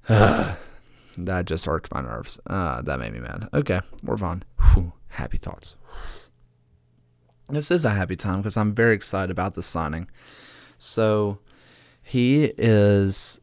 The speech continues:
a very, very good player. I am very, very excited to have him.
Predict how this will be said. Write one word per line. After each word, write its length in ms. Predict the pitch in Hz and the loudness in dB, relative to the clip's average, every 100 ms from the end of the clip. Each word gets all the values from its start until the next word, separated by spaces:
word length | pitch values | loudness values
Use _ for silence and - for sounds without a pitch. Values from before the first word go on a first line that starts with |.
| - | -4
a 420 | 104 98 98 95 - _ _ _ _ - | -2 0 -2 -4 -8 _ _ _ _ -10
very, 360 | 92 90 90 | -2 0 0
very 200 | 90 87 | 0 -2
good 220 | 87 87 | 0 -2
player. 400 | - 85 73 92 - | -2 -2 -2 -4 -6
I 140 | 101 101 | -2 0
am 180 | 98 95 | 0 0
very, 180 | 101 | 0
very 200 | 101 95 | 0 -4
excited 480 | 92 - 87 92 92 - _ _ - | -4 -6 -6 -6 -8 -14 _ _ -10
to 140 | 85 | -8
have 420 | 92 104 110 110 | -6 -4 -2 -2
him. 340 | 104 76 80 | -4 -6 -8